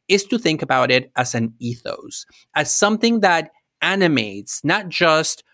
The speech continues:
a lot of African languages, especially in sub-Saharan Africa, but also the mode of life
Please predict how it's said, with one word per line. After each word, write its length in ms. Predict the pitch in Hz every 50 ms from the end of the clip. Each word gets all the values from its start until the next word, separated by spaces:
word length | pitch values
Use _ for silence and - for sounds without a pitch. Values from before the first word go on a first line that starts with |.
| _ _
a 80 | - 139
lot 160 | 151 180 233
of 80 | 269 -
African 400 | - 147 139 143 135 - 123 127
languages, 800 | 156 202 226 196 156 139 - - 110 104 127 160 180 170 - - -
especially 440 | 131 127 - - 127 - - 127 117
in 40 | 117
sub-Saharan 480 | 110 - 113 - 120 113 120 107 107 107
Africa, 640 | - 185 233 233 - 170 127 - 110 104 123 156 - _ _ _ _ _ _ _
but 160 | - 202 196 - -
also 540 | 175 196 208 208 - - 220 226 233 - -
the 140 | 143 135 156
mode 460 | 147 139 143 147 151 151 156 160 - - -
of 180 | 131 120 - -
life 640 | 110 107 113 110 104 - - - - - - -